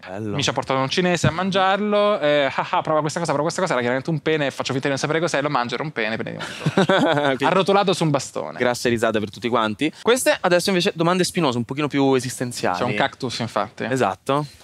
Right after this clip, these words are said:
Speaker 2: Esistenziali, ok. Provi mai sensi di colpa? Sì, io sono, ehm, un people pleaser,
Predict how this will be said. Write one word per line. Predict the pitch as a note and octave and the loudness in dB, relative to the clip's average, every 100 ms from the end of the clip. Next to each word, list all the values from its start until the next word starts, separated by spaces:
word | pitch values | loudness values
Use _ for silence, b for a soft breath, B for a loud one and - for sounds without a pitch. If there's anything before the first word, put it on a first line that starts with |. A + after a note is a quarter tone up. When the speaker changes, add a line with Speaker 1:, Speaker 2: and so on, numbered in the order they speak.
| - | -6
Speaker 2:
Esistenziali, | D3 D3 E3 D3+ E3 B2+ | 0 2 2 4 4 4
ok. | B2 A#2+ F#2+ - - | 0 -2 -4 -8 -10
Provi | - F#3 | 0 2
mai | G3 F#3+ | 4 2
sensi | D#3+ C#3 C#3+ | 0 0 0
di | |
colpa? | C3+ D3 A#2+ - A#2+ E3 - B B B B B B _ | 2 2 0 2 0 0 -6 B B B B B B _
Sì, | - G3 D3 - _ | 0 2 2 0 _
io | G3+ A#3 | 0 2
sono, | G#3+ F#3+ F#3 F#3+ F3+ _ | 4 4 4 2 0 _
ehm, | - C#3+ C#3 C#3 C3+ C3 B2+ B2+ B2+ B2 B2 | 2 4 4 4 4 2 0 -4 -4 -6 -4
un | D3+ | -2
people | G#3 F3 | 2 2
pleaser, | C#3+ B2 A2 A#2 G#2+ A2 | 2 0 0 0 -2 -4